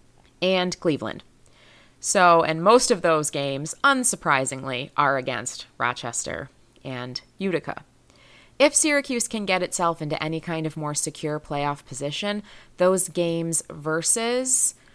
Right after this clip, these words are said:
those teams, especially Utica, are going to be a really good measuring stick for the Crunch to use as to see how playoff ready they actually are.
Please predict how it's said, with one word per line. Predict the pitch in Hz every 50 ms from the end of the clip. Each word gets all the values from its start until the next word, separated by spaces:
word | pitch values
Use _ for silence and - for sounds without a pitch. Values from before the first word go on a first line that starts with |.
| - _ _ _ -
those | 233 226 214 208 - -
teams, | - - 190 175 175 196 202 190
especially | 175 165 - - - 160 160 - - 190 175 170
Utica, | 151 139 131 143 143 147 160 160 - 214 214 220 240 -
are | - 180 170
going | 156 175 165 165 170
to | - -
be | 165 175 170 - 165
a |
really | 151 147 156 156 156 160 160 156
good | - 160 151 147
measuring | 147 143 143 143 143 143 165 165 156 156
stick | 151 - - 156 143 - -
for | - - 202 214 247 262
the | 247
Crunch | 214 - - 165 156 151 - -
to | - - 160
use | 147 143 147 143 139 135 135 143 147 - - - - - - - - - _ _ _ _ -
as | 175 170 170 156 - -
to | - -
see | 151 - - 180 180 180
how | 175 - 175 170 175 185
playoff | - - 180 165 170 175 175 170 -
ready | 156 165 196 233 202
they | 165 156 151 147
actually | - - 147 147 - - - 160 143 143 135 -
are. | - 135 147 175 165 135 - - -